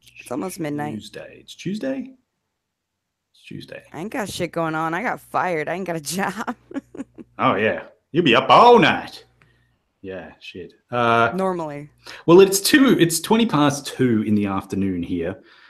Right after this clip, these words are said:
Speaker 2: and I think
Speaker 1: Okay.
Speaker 2: I am gonna end the podcast because
Speaker 1: Well, thanks,
Speaker 2: what
Speaker 1: thanks
Speaker 2: was
Speaker 1: for having me
Speaker 2: that?
Speaker 1: on.
Speaker 2: <laughs> What was that? Uh, do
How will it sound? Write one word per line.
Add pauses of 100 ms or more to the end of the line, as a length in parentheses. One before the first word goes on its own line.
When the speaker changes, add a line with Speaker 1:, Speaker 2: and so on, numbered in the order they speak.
(440)
Speaker 2:
and
I
think
Speaker 1:
Okay. (320)
Speaker 2:
I (1040)
am
gonna (340)
end
the
podcast (1040)
because (680)
Speaker 1:
Well,
thanks,
Speaker 2:
what
Speaker 1:
thanks
Speaker 2:
was
Speaker 1:
for
having
me
Speaker 2:
that? (100)
Speaker 1:
on. (100)
Speaker 2:
<laughs>
What
was (160)
that? (2000)
Uh,
do